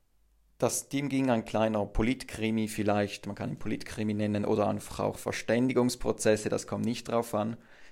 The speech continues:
Wir von der S V P haben immer gefordert, dass eben sobald die Risikogruppen geimpft sind, wieder weitgehende Öffnungen möglich sein müssen, damit das Leben wieder stattfindet, damit die Leute wieder arbeiten gehen können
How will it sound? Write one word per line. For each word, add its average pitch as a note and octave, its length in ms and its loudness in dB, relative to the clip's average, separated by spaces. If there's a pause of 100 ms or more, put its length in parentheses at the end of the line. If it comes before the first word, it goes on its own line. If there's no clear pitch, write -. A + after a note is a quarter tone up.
(140)
Wir G#2 160 4
von A2+ 160 0
der G2+ 120 4
S G#2+ 140 2
V A2 120 4
P G#2 240 0
haben G2 320 0
immer C3+ 260 2
gefordert, A2 760 0 (400)
dass - 160 -8
eben G#2 240 0
sobald A2 500 2
die A2+ 60 0
Risikogruppen G#2+ 680 -2
geimpft G#2+ 400 -4
sind, G#2 300 -4
wieder G#2 300 0
weitgehende G#2+ 640 0
Öffnungen G#2+ 680 0 (140)
möglich G2+ 500 0
sein G2 260 2
müssen, G2+ 440 -2
damit G2 240 0
das - 120 -4
Leben G#2 280 2
wieder G2+ 160 -4
stattfindet, - 640 -2 (420)
damit G#2 220 -6
die G#2 40 -2
Leute G#2 280 4
wieder G2 180 2
arbeiten A#2 400 4
gehen G#2+ 220 0
können G#2+ 340 -2